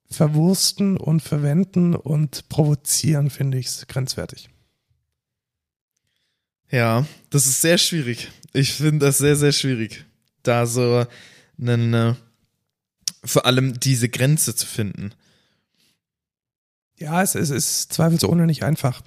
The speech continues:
Speaker 2: Ja.
Speaker 1: Ich find's aber gut, wie gesagt, Opt-out ist ein
Speaker 2: Ja, das finde ich auch. Also das ist ein cooles Ding. Ähm, ist die Frage, wie, wie sehr das dann enforced wird.
Speaker 1: Ja.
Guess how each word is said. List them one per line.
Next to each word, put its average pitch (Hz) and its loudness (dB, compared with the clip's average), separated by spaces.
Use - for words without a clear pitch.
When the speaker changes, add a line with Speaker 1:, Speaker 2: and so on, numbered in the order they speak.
Speaker 2:
Ja. 123 -2
Speaker 1:
Ich 190 2
find's 208 2
aber 170 4
gut, 165 2
wie 170 0
gesagt, 156 2
Opt-out 165 0
ist - 2
ein 151 2
Speaker 2:
Ja, 127 4
das 120 -2
finde 196 4
ich 123 0
auch. 101 0
Also 113 0
das 127 2
ist 120 2
ein 123 -2
cooles 123 0
Ding. 131 0
Ähm, 117 0
ist - -6
die 113 -6
Frage, 110 0
wie, 107 -2
wie 110 -12
sehr 110 2
das 107 0
dann 101 -2
enforced 101 -6
wird. 90 -10
Speaker 1:
Ja. 160 2